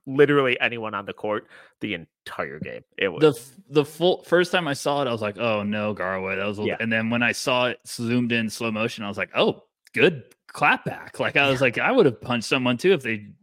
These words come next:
Speaker 2: threw a little chin music to me out of nowhere."
Speaker 1: My, my favorite
Speaker 2: Um,
Speaker 1: thing from that was people trying to act like that's really gonna affect his draft stock. That's gonna do nothing to his draft stock.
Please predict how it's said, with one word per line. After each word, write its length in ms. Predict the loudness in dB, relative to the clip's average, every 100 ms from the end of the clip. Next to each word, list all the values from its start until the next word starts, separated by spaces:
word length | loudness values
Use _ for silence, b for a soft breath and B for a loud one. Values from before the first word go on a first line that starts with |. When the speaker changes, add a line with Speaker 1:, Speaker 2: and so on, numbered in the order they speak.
| _
Speaker 2:
threw 180 | 0 2
a 20 |
little 360 | 2 0 -2 _ _ _ _ _ _ _ _ _ _
chin 260 | -4 0 2
music 360 | 0 0 -4
to 80 | -2
me 320 | -2 0 0
out 140 | 0 -2
of 60 | -2
nowhere." 400 | -4 -4 -6 b b b b b 2
Speaker 1:
My, 160 | 2 4
my 160 | 2 4
favorite 240 | 2 2
Speaker 2:
Um, 60 | 0
Speaker 1:
thing 160 | -2
from 180 | -2 2
that 240 | 4 4
was 200 | 0 -2
people 500 | -4 -6 -2 0 -2
trying 380 | -4 -6 -4 -6
to 260 | -10 -8 -4
act 240 | -4 -4 -6
like 140 | -6
that's 220 | -8 -8 -8
really 160 | -6
gonna 200 | -8 -12
affect 260 | -8 -8 -8
his 120 | -10
draft 240 | -6 -8 -6
stock. 320 | -6 -6 -8 -12
That's 160 | -10
gonna 180 | -10 -12
do 140 | -10 -8
nothing 300 | -10 -12 -18
to 80 | -18
his 100 | -14
draft 220 | -14 -14
stock. 320 | -16 -18 -20